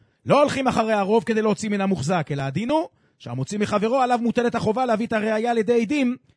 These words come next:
ורק בכך יוכל להוציא מן המוחזק. מביאה הגמרא ברייתא המסייעת לדברי שמואל, שאמר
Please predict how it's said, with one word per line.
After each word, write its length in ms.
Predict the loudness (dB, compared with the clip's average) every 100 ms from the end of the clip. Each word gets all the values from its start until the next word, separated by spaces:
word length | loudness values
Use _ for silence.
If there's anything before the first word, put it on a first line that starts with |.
| _
ורק 260 | 2 4 4
בכך 320 | 4 4 4
יוכל 240 | 4 4 4
להוציא 340 | 4 4 0
מן 120 | 0
המוחזק. 420 | 2 0 -2 -8 -12 -20 -20 -20 _ _ -20 -20 _
מביאה 200 | -2 2
הגמרא 280 | 4 4 2
ברייתא 300 | 4 2 2
המסייעת 640 | 0 0 2 2 2 0 0
לדברי 380 | -2 0 -2 -2
שמואל, 440 | 2 2 2 0 -8 -20 -20 _ _ _ _ -20 -20 _ _ _ _ _ _ -6
שאמר 580 | 0 4 6 6 4